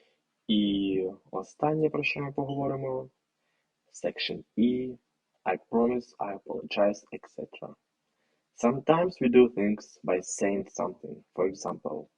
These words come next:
when you promise to do something, you can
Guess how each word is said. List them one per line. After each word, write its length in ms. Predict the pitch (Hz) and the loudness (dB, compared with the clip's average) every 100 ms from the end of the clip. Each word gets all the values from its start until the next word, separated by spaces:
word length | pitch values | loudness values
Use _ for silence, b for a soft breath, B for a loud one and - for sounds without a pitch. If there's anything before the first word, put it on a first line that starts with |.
| b b b b b _ | b b b b b _
when 180 | 117 151 | 4 6
you 100 | 156 | 4
promise 500 | - 104 107 110 - | 4 6 6 4 0
to 100 | 92 | -8
do 200 | 98 101 | -2 -2
something, 600 | - 107 107 - 135 139 - _ - | 2 0 0 -4 -6 -8 -16 _ -6
you 120 | 101 | -4
can 200 | 98 | -4